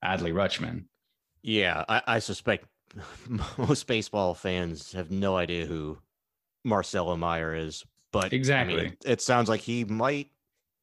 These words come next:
Speaker 2: like, there's, there's a chance he could be number one
Speaker 1: Mm-hmm.
Speaker 2: overall, maybe,
Speaker 1: No
Speaker 2: or
Speaker 1: doubt.
Speaker 2: close to it.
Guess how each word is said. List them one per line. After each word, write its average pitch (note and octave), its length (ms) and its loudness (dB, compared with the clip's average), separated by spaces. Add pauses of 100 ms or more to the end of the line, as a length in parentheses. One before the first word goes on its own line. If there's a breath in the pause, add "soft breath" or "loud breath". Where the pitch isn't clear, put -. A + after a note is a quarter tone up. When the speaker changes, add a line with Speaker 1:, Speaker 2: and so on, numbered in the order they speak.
(380)
Speaker 2:
like, G2 100 -8 (140)
there's, G#2 240 -2 (180)
there's B2 200 -4
a - 60 -4
chance - 360 -4
he - 60 -4
could G#2+ 160 -4
be A2+ 480 0 (760 soft breath)
number G2 240 2
one G#2+ 400 0 (120)
Speaker 1:
Mm-hmm. - 100 -4
Speaker 2:
overall, D#3+ 640 4
maybe, D3+ 460 2
Speaker 1:
No F#2+ 80 2
Speaker 2:
or - 20 6
Speaker 1:
doubt. A2+ 220 6
Speaker 2:
close A#2 320 2
to A#2+ 200 4
it. G#2 140 2